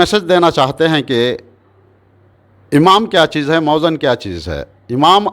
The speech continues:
और मौजन का दर्जा क्या है. అంటే మన సనావుల్లా భాయ్ గారు పబ్లిక్ ఒక మెసేజ్ ఇవ్వదలుచుకున్నారు.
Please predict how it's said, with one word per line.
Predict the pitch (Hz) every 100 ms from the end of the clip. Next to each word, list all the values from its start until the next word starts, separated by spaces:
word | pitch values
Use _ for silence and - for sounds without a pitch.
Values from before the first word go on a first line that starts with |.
| 156
और | 175 214 226 - _ _ _ _ _
मौजन | 123 180 226 226
का | 226 156
दर्जा | 165 165 226 -
क्या | 120 76
है. | - - _ _ _ _ _ _ _ _ _ _ _ _ _ _ _ _ _ _ _ _ _ _ - - _ _ _ _ _ _ -
అంటే | 131 147 185 143 139 170 - - _ _ _ - 135
మన | 143 135 110 -
సనావుల్లా | 143 143 180 190 185 151
భాయ్ | 156
గారు | 143 127 123 151 214 - _ _ _ _ _ _ _ -
పబ్లిక్ | 214 262 277 226
ఒక | - 170
మెసేజ్ | 170 220 185
ఇవ్వదలుచుకున్నారు. | 180 180 147 117 127 113 98 71